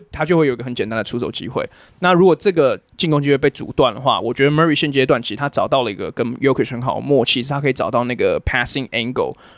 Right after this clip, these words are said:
然后把球丢给 Jokic，然后在两个太阳的 big 已经有一点没有站好定位的时候，Jokic 可以用很简单的 flip shot 啊，或者 flo-，floater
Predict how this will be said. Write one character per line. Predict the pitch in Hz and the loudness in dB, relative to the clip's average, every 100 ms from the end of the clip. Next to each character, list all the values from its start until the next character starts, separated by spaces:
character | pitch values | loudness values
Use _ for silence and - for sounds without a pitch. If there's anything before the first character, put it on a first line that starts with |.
| _ | _
然 | 127 | 0
后 | |
把 | 131 | 0
球 | 107 - 113 - | -2 -4 -6 2
丢 | 131 | 2
给 | 135 107 85 - _ _ _ _ | 4 2 2 -6 _ _ _ _
Jokic， | 131 131 95 85 - | 2 2 -2 -4 -8
然 | 131 123 | 0 0
后 | |
在 | 139 151 | 4 4
两 | 131 110 | 2 -4
个 | 120 117 78 | -4 -4 0
太 | - 147 | 0 -2
阳 | 113 | -4
的 | 117 | -12
big | - 139 107 - | -2 0 0 -6
已 | - 123 | -8 -4
经 | 131 | 0
有 | 143 127 | 2 2
一 | |
点 | 131 123 95 85 - | 4 2 0 -12 -8
没 | 131 | 0
有 | 139 | 2
站 | 127 147 | 4 0
好 | 110 | 0
定 | 110 135 | -6 -4
位 | 127 | 0
的 | 113 | 0
时 | 104 110 | 0 0
候， | |
Jokic | 113 120 - | 0 -2 -4
可 | - | -6
以 | |
用 | 113 | -8
很 | 123 | -8
简 | 107 | -12
单 | 98 | -12
的 | 101 | -12
flip | - 107 | -8 -8
shot | - 120 | 0 0
啊， | 104 | 0
或 | 117 120 | -6 -10
者 | 120 | -12
flo-，floater | - 135 - 127 131 80 | -14 -14 -2 -2 0 -4